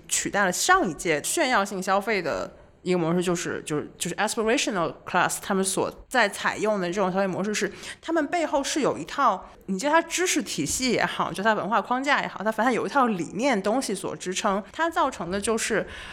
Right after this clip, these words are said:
比如说一类人可能是知识工作者里面的高收入人群，比如说是律师、医生，就最典型的那种高收入的知识，就是 knowledge worker。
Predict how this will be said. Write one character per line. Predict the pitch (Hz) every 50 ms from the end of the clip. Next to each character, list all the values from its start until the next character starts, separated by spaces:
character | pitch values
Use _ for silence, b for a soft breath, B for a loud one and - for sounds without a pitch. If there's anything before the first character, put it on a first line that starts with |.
| B B B -
比 | 170
如 | 156 147 175
说 | 190 - 277 262 269 277 269 - - - - _
一 | - 202
类 | 233 269 381 349
人 | 226 196 220
可 | - 214 175
能 | 131 156
是 | 180 - 240 202 - - - - -
知 | - - 277 320 359
识 | 349 - - - 254
工 | 226 - 226 240 269 285
作 | 277 277 233
者 | 208 - 143 151
里 | 151 139
面 | 151
的 | 165
高 | 170 - 190 190 202
收 | 202 226 214
入 | 185
人 | 180 160 156
群， | 185 - - - 64 - 180
比 | - 151
如 | - -
说 | 170 - - 190 196
是 | 214 - - 214 185 160 135 - - 196 - - - - - - -
律 | - 196 -
师、 | - - - 175 175 175
医 | 180
生， | 196 - 196 185 190
就 | 185 175
最 | 156 180 175
典 | 165 160 - 151
型 | - 131
的 | 151 175
那 | 185 180 165
种 | - 113 - - - -
高 | _ - 196 202 220
收 | 214 254 214
入 | 214 226 214
的 | 180 160
知 | 160 170 165
识， | 165 - - -
就 | 151 -
是 | 165 175
knowledge | 170 165 165 180 180 165
worker。 | 156 151 151 156 - 160 - -